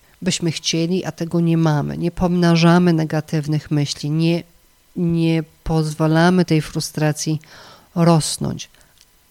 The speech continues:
Akceptuję, odpuszczam to pomnażanie negatywnych myśli, odpuszczam to budowanie frustracji w sobie.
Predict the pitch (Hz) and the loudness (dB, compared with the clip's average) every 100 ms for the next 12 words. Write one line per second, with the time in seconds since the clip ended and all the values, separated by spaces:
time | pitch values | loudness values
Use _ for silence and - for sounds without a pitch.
0 | - 214 - - - - 165 170 233 254 | -2 -2 -2 -8 -6 0 2 2 2 -2
1 | - - - _ _ _ 202 208 - 196 | -12 -20 -20 _ _ _ -2 0 2 2
2 | 160 165 165 170 - 165 160 156 160 160 | 2 0 0 0 2 4 4 4 2 2
3 | 160 156 160 - 160 165 160 165 160 - | 0 0 -2 -2 -2 -2 -2 -2 -4 -4
4 | 190 - _ - 196 226 - 196 180 - | -8 -10 _ -4 -2 -4 -4 -2 -2 -2
5 | 151 156 160 160 156 160 156 156 156 156 | -4 -2 -4 -4 -2 0 2 2 2 -2
6 | 156 _ _ - 170 - - 165 160 - | -4 _ _ -8 -6 -6 -4 -2 -2 -4
7 | 160 - 160 151 165 175 | -6 -2 -2 0 -2 -2